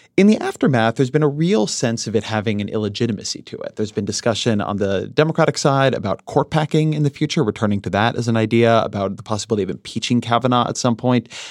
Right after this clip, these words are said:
There's been a very intense focus on disproportionate representation in the U S Senate, noting that the senators who voted to confirm Kavanaugh represent forty-four percent of the country. The senators who voted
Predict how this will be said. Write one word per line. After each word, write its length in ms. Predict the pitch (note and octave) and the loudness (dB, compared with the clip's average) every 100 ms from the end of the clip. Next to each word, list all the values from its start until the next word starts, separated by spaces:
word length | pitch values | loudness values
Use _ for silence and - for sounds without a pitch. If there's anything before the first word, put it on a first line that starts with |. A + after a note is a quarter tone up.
| - | -2
There's 100 | C3 | 0
been 140 | A2+ | 2
a 60 | A2 | 0
very 260 | G2 A#2+ E3 | 2 2 2
intense 340 | D#3+ B2 A2 | 0 -2 -2
focus 480 | - G#2+ A2+ A2 - | 0 2 2 -2 -2
on 380 | G#2 G#2+ G2+ F#2+ E2+ - | -2 -2 -2 -2 -4 -4
disproportionate 720 | A#2+ A2+ B2 - A2+ - G#2+ | -4 -4 -6 -2 -2 0 0
representation 640 | G#2 G#2+ A2 G2+ G#2 - G#2 | 0 -2 -4 -2 -2 -2 -4
in 80 | |
the 80 | G2 | -2
U 140 | F#2+ - | -2 -4
S 80 | |
Senate, 340 | - A#2 B2+ - | -2 0 0 2
noting 320 | G2+ G2+ G2 | 0 0 0
that 220 | G#2 - - - - _ | 0 -2 -6 -20 -20 _
the 100 | A#2 | 0
senators 480 | - C#3 C#3+ C3+ B2+ | 2 4 6 4 4
who 100 | A#2+ | 2
voted 280 | G#2+ G#2+ G#2 | 2 2 -2
to 40 | |
confirm 540 | - G2 - F#2 A2+ B2 | -4 -4 0 2 2 0
Kavanaugh 460 | C#3 C#3 D#3 D#3+ | 0 2 2 2
represent 380 | A2+ G#2 G#2 - | 2 0 -2 -4
forty-four 480 | - A2+ G2 - D2+ | -2 -2 -2 -4 -4
percent 340 | - - C#3 | -2 -2 -2
of 80 | - | -2
the 80 | C3+ | -2
country. 340 | C#3 C#3 E3 | -2 -2 -2
The 120 | C3+ G#2 | -2 -2
senators 420 | G#2+ G#2+ G2+ G2+ | -2 0 -2 -2
who 140 | G#2+ | -2
voted 440 | G2+ G2+ G2+ G2+ | 0 0 0 -4